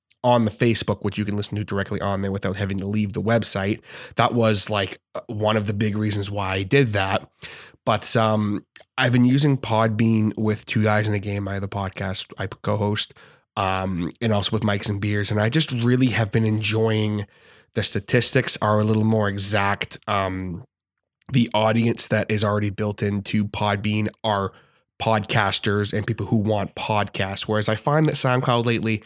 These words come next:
they've been going in a direction more based for music, which I totally respect and I, I completely understand. But I almost feel like podcasters are kinda getting left out a little bit. And that's not their fault. I don't blame them for that or anything.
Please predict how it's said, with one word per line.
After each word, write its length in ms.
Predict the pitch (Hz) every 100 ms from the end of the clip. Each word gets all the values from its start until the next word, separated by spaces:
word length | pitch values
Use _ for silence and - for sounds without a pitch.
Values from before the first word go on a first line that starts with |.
| - - - - _
they've 180 | 131 120
been 160 | 123 117
going 300 | 120 123 120
in 80 |
a 40 | 113
direction 520 | 107 107 107 - 110
more 240 | 107 107
based 500 | 101 104 104 - - -
for 200 | - 107
music, 460 | 104 107 110 143 123
which 160 | 113
I 60 | 101
totally 440 | - 135 139 135
respect 520 | 120 - - 98 - -
and 300 | 101 98 101
I, 260 | 98 95 -
I 140 | 95
completely 520 | 92 101 - 120 120
understand. 640 | 113 113 104 - 101 90 - - - - - -
But 80 |
I 120 | 107 107
almost 280 | 110 107
feel 140 | - 110
like 160 | 101
podcasters 580 | - 104 104 110 101 101
are 60 | 101
kinda 160 | 104
getting 240 | 107 98 98
left 240 | 98 -
out 100 | 101
a 40 | 104
little 200 | 107 104
bit. 260 | 113 113
And 160 | 113 117
that's 200 | 139 175
not 160 | 156
their 140 | 127 110
fault. 340 | - 113 113
I 20 |
don't 160 | 110 101
blame 220 | 110 107
them 160 | 117 110
for 120 | 107
that 200 | 113 110
or 80 | 110
anything. 420 | 117 113 117 117